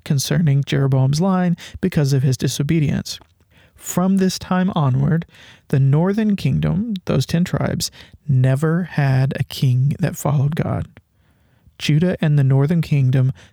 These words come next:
never reconciled, and both Rehoboam and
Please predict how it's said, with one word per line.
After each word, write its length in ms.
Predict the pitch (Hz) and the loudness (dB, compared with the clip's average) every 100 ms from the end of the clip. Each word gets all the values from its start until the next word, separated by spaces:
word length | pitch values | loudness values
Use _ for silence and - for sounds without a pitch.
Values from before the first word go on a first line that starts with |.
| - | -2
never 360 | 131 131 165 | 2 2 2
reconciled, 680 | 156 135 151 131 143 156 165 - - - - - | 2 2 0 -2 0 0 -2 -8 -20 -20 -20 -6
and 100 | 139 | -2
both 260 | 127 135 131 | 0 0 0
Rehoboam 800 | 139 131 180 190 151 147 147 151 - - | 0 0 2 2 2 2 2 0 -6 -6
and 240 | - 120 | 0 0